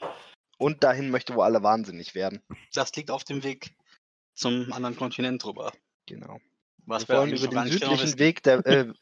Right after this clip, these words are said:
Speaker 1: Rand der Welt und davor schon wahnsinnig werden. Wer
Speaker 2: Sonst
Speaker 1: ist
Speaker 2: würden,
Speaker 1: dabei?
Speaker 2: so-, sonst würden wir eh nicht weiterkommen. <laughs>
Speaker 1: Gut, Meister, wir sitzen in der Kneipe. Wer hat sich versammelt, um bei uns vorzusprechen?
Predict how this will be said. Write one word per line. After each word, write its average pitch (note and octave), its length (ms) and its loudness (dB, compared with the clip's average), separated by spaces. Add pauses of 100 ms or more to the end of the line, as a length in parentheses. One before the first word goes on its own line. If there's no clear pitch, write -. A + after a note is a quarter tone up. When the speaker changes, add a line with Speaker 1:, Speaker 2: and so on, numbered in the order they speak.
(260)
Speaker 1:
Rand C#3 360 0
der B2 160 8
Welt E3 300 8
und - 220 -4
davor B2 480 4
schon C#3+ 260 -4
wahnsinnig G#2+ 580 0
werden. F2+ 300 -8 (920)
Wer C3+ 140 4
Speaker 2:
Sonst D3 100 6
Speaker 1:
ist D3 160 -4
Speaker 2:
würden, D#3 100 4
Speaker 1:
dabei? E3+ 220 -6
Speaker 2:
so-, C#3+ 80 -6 (180)
sonst D3+ 480 -4
würden F3 180 2
wir D#3+ 120 4
eh F3 120 4
nicht A#2 200 -4
weiterkommen. B2 640 0
<laughs> - 280 0 (1500)
Speaker 1:
Gut, D3 240 -6
Meister, A#2 320 0
wir B2+ 60 -4
sitzen E3 320 -4
in D3+ 80 4
der D3 120 6
Kneipe. C#3 460 4
Wer E3 200 6
hat E3 160 2
sich - 180 -6
versammelt, C#3+ 520 2
um C#3 160 -8
bei B2+ 80 4
uns A#2+ 200 -2
vorzusprechen? - 760 -6